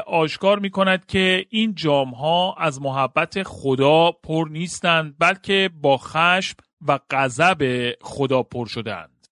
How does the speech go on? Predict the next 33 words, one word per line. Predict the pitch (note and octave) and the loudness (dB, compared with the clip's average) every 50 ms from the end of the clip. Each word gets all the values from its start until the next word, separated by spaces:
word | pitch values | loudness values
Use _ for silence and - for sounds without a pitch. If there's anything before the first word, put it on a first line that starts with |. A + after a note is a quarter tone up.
| _ _ | _ _
معبد | - C#3+ D3 D3 C#3 D#3 D#3+ D#3+ D#3+ D#3 D#3+ D#3+ - - | 0 2 4 4 4 4 4 6 6 4 4 2 0 -2
از | - E3 D3+ D3 C3+ B2+ B2 C3 | 0 0 0 0 -2 -6 -8 -4
دود | D3 E3+ E3+ D#3 D#3+ | -2 -2 0 0 2
جلال | E3 D#3+ C#3+ B2+ B2 C#3+ D3 D3 D3+ D#3 E3 D#3+ D#3 D#3 D#3 D3+ C#3 | 0 0 0 -2 0 2 2 4 4 4 4 4 2 0 0 -2 0
و | D3+ D3 C#3 - - | 0 0 0 -2 -2
قدرت | D3 D3 C#3+ C3 D#3 D#3+ E3 - - E3 D3+ | -2 -2 0 0 2 0 0 0 -2 -6 -6
خدا | - - - - C#3+ C#3 C3+ C#3+ D3+ D3+ D3+ D3 C#3 C3+ - _ - | -6 -10 -10 -4 -2 0 2 4 6 6 6 6 4 2 -2 _ -10
پر | - B2+ B2+ A#2+ | -8 -6 -6 -6
گشت. | A2 A#2+ G#2+ F#2 D#2+ - - - - - - _ _ _ _ _ _ _ | -6 -8 -8 -8 -10 -12 -12 -12 -12 -12 -12 _ _ _ _ _ _ _
این | - B3+ C#4+ C#4 | -2 -2 0 0
واقعیت | E4 - G#3 F#3 F#3 F#3+ F#3 G#3 A3+ A3+ - | 2 2 2 2 2 0 2 2 0 0 -2
که | - A#3+ | -4 -2
در | G3+ G3+ F3+ | 0 2 2
این | F3 F3 E3 D#3+ | 2 0 0 2
بخش | F3 F#3 G3 A3 - - - | 2 4 4 2 0 -2 -2
نیز | G3+ G3+ G3+ G3+ F#3+ E3+ | -2 0 0 -2 -4 -4
به | E3 F3 E3 - | -6 -6 -4 -4
امور | F3 E3 D#3 D#3+ F#3 G3+ G#3+ G#3+ | -2 -4 -2 -2 0 0 0 0
مربوط | G#3 F#3+ E3+ D#3+ D#3 D3+ D3 C#3+ E3 G3 G3+ - - - | 2 2 2 2 2 2 0 -2 -2 -4 -4 -4 -6 -2
به | G#3 G3 G3 G3 G3 F#3+ - F#3 | 0 2 4 4 2 2 0 -2
معبد | F3+ E3 D#3 D#3 D3+ D3 C#3 D#3+ E3+ F#3 F#3+ F#3+ - | 0 2 4 4 4 4 4 4 4 2 2 -2 -4
ادامه | F3+ E3+ C#3 C#3+ C#3 C#3 C#3 C3+ | -4 -2 0 0 0 0 0 0
داده | C3 B2+ B2 B2+ B2+ | 0 0 0 0 -2
می‌شود، | B2 A#2+ - - A#2 A2 B2+ C#3 D#3 E3 E3 E3 E3 D#3 _ - | -6 -6 -6 -4 -4 0 2 2 2 4 4 2 0 -2 _ -12
باید | E3 D3+ F#3+ G3+ G#3 G#3 A3 A#3+ A#3+ A3+ - | -4 0 2 4 4 4 2 0 0 0 0
برای | G3 F#3 F3+ G3+ G#3+ A3 | 0 0 0 0 -2 -2
هر | G#3 F#3 G3 G#3 G#3+ | -2 0 0 0 0
فردی | G3+ - - F#3 F#3 F#3+ G3+ G3+ F#3+ G3+ G3+ G3+ | 0 -2 0 2 2 2 2 0 0 -2 -4 -2
آشکار | - E3 D#3+ D3+ D3+ - - D3+ C#3+ | 0 2 2 2 2 0 -2 -4 -4
کنندهٔ | C#3 - D3+ D3 D3 D3 D3 E3+ F#3 F#3+ G3 | -4 -4 -4 -2 -2 -2 -2 -4 -2 0 0
این | F#3 F#3+ G3 G#3 G#3+ G3+ | 0 0 -2 -2 0 0
نکته | G3 F#3 - - - F#3 | 0 -2 -2 -2 -2 -2
باشد | E3 F3 E3+ D#3 - E3+ D#3+ D#3+ D#3 D3+ | 0 0 -2 -2 0 0 2 2 2 0